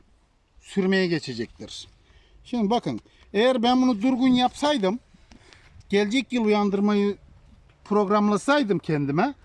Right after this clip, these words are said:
ben bunda tepe kesimi de dahil olmak üzere hiçbir şey yapmayacaktım. Gözleri de almayacaktım, tepe kesimi de yapmayacaktım. Ama ben bunu uyandıracağım için hem bu arada size de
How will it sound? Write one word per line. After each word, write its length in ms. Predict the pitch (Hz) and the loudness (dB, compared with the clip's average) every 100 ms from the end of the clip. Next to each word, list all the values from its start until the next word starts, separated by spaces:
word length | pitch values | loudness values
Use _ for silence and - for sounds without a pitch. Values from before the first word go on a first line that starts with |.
| _ - - _ _ _ | _ -20 -20 _ _ _
ben 320 | 131 202 277 | -4 0 0
bunda 320 | 269 247 269 277 - - | 0 0 -2 -6 -16 -18
tepe 260 | - 214 294 | -8 -6 -6
kesimi 460 | - 233 220 214 | -4 -4 -2 -2
de 180 | 185 165 | -2 -2
dahil 340 | 185 190 185 240 | 0 -2 -2 -2
olmak 380 | 240 240 254 | -2 -2 -4
üzere 200 | 214 262 | -4 -4
hiçbir 240 | 247 285 - | -4 -4 -4
şey 180 | 202 165 | -4 -2
yapmayacaktım. 720 | 160 - 120 104 - _ - _ _ _ - _ - | -4 -6 -12 -12 -20 _ -20 _ _ _ -20 _ -2
Gözleri 460 | 196 214 226 240 | 0 0 -2 -2
de 80 | 240 | 0
almayacaktım, 720 | 220 220 226 220 208 240 269 269 _ - _ _ _ - | 2 0 0 -4 -4 -4 -6 -8 _ -20 _ _ _ -8
tepe 240 | 226 262 | -4 -2
kesimi 320 | 202 - 214 | -4 -2 -2
de 60 | 262 | 0
yapmayacaktım. 680 | 220 170 156 127 120 - 131 | -2 0 -4 -4 -8 -10 -10
Ama 260 | 226 240 175 | -4 -4 -2
ben 220 | 240 269 | 0 0
bunu 100 | 247 | 0
uyandıracağım 680 | 233 226 214 208 202 294 233 | 0 0 0 -4 -2 0 -2
için 320 | - 151 208 - - - _ _ - | -2 -6 -6 -12 -20 -20 _ _ -6
hem 180 | 247 302 214 214 196 | -2 -2 -4 -14 -10
bu 200 | 196 247 | -4 0
arada 300 | 196 165 170 | 0 -2 -6
size 320 | - 196 185 | -4 -2 -2
de 180 | 165 | -4